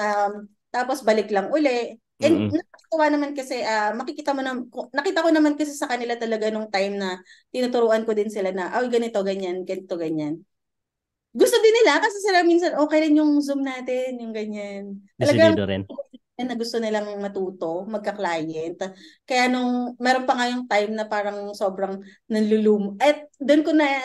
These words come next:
Speaker 1: na-experience. Alam mo ba yung, Coach, na kasabihan na pag gusto mo nang bumigay, dun palang ibibigay?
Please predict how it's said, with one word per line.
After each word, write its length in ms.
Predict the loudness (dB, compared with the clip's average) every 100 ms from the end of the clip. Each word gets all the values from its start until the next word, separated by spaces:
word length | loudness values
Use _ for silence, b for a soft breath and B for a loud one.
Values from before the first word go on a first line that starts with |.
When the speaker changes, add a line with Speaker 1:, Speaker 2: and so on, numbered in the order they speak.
| -6
Speaker 1:
na-experience. 640 | -8 -10 -8 -2 -2 0
Alam 240 | 4 4 4
mo 160 | 4
ba 160 | 4 2
yung, 160 | 0
Coach, 240 | 0 0 -4
na 160 | -10
kasabihan 480 | -6 -6 -4 -4 -4
na 160 | -4 -4
pag 160 | -4
gusto 400 | -4 -6 -6 -4
mo 80 | -2
nang 240 | -2 0 2
bumigay, 640 | 2 0 -2 -2 -4 -8 b b b
dun 160 | 2 4
palang 240 | 2 2
ibibigay? 720 | -2 -4 -2 -2 0 -2 -4